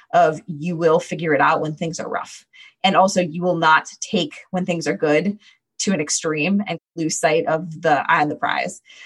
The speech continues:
That's another thing I'm looking for. It's hard to articulate what I'm looking for, but that is a piece of it. On the investor side, if you are a generalist investor doing early stage, the ability to learn insanely quickly and get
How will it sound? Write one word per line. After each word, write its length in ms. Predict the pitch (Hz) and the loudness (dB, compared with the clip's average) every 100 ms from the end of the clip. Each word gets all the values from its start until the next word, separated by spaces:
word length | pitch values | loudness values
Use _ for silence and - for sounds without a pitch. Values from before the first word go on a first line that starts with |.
| - - | -18 -6
That's 320 | 196 208 208 | 0 0 4
another 260 | 220 220 202 | 4 6 4
thing 220 | 170 170 | 0 0
I'm 160 | 143 | 0
looking 260 | 147 147 175 | -2 -4 -4
for. 180 | 185 180 | 2 2
It's 120 | 165 | 4
hard 180 | 220 214 | 0 6
to 80 | 214 | 6
articulate 560 | 202 214 - 180 160 | 4 -2 0 2 2
what 240 | - 147 - | 0 0 2
I'm 120 | 226 | 2
looking 260 | 214 220 220 | 0 0 -4
for, 300 | 220 233 233 | 2 4 4
but 140 | 170 | 4
that 140 | 151 156 | 2 0
is 120 | 151 | -2
a 60 | - | -6
piece 300 | - 147 104 | -8 -10 -8
of 100 | 82 | -8
it. 300 | - - - _ - _ _ _ | -8 -10 -20 _ -20 _ _ _
On 420 | 196 226 247 254 | 4 4 6 4
the 260 | 202 208 190 | 2 2 0
investor 520 | 190 180 175 208 185 | 0 2 0 0 -2
side, 460 | 180 - - 151 196 - | -2 -4 -2 -4 -6 -12
if 220 | 196 - | -10 -2
you 160 | 214 | 4
are 180 | 254 277 | 6 4
a 120 | - | 2
generalist 500 | 202 175 170 175 180 | 2 2 2 0 0
investor 560 | 185 - - - - 196 - | -2 -6 -6 -6 -4 -6 -8
doing 220 | 170 170 | -8 -4
early 260 | 165 165 165 | 0 0 -2
stage, 520 | - 147 156 170 - - - _ - | -2 0 0 -4 -10 -18 -20 _ -4
the 120 | 185 | -2
ability 560 | 180 185 202 247 262 - - | 2 2 2 0 -2 -2 -2
to 400 | 196 170 160 147 | -2 0 -2 -4
learn 460 | 165 156 175 180 196 | -10 0 0 2 0
insanely 760 | 190 170 - - 180 185 185 | -2 -6 -8 -6 -4 -2 -4
quickly 520 | 180 180 170 220 254 _ | -4 -4 -4 -6 -8 _
and 120 | 185 185 | -4 0
get 180 | 175 | 0